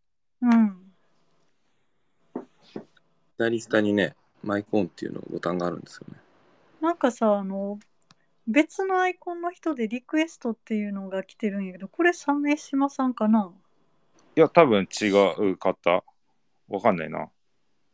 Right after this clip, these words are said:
Speaker 1: これは違う方？
Speaker 2: 多分違う方かな。
Speaker 1: うんうんうん。
Speaker 3: ちょっとまず、鮫島くんに出てもらいたい。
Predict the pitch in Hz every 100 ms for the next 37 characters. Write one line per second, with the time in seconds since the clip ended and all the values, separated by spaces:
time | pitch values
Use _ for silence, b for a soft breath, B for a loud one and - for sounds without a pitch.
0 | _ _ _ _ _ _ _ _ _ _
1 | _ _ - 330 320 311 294 277 269 269
2 | 254 - 247 - 87 76 - - - 95
3 | - - - - - - 302 330 330 320
4 | 302 294 277 277 262 233 226 226 214 156
5 | 143 101 - _ _ _ - 135 135 143
6 | 131 135 127 123 117 - _ _ _ _
7 | _ _ _ _ _ _ _ _ - 135
8 | 117 104 101 104